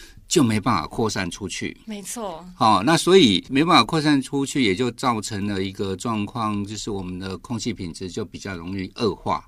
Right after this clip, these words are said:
Speaker 1: 那所以这个部分，我们因为东北风的关系，也因为中央山脉的阻隔，而造成了中南部这一边几乎没有风，而呈现扩散，有很容易呈现不良的状况。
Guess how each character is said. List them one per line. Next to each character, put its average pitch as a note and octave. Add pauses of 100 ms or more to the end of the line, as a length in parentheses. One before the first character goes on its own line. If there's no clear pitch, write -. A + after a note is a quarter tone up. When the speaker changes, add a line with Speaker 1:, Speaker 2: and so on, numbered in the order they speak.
Speaker 1:
那 B2
所 B2+
以 A2
这 D#3
个 C3
部 B2+
分， A#2+
我 G2
们 G2+
因 C3
为 A2+
东 A#2+
北 F#2
风 A2
的 G2
关 A2
系， A2+
也 F#2+
因 A#2
为 A#2
中 A#2
央 A#2
山 A2
脉 A2
的 F#2+
阻 F2
隔， G2+ (480)
而 A2
造 A#2+
成 G#2
了 G2+
中 A#2+
南 F#2+
部 G#2
这 A2
一 G2+
边 G2+
几 G#2+
乎 G2+
没 F#2+
有 F2+
风， G#2
而 G2
呈 F#2
现 G2+
扩 B2
散， G2
有 E2
很 F2+
容 G2
易 A2
呈 G2
现 F#2+
不 C#3
良 F#2+
的 E2
状 F2
况。 F2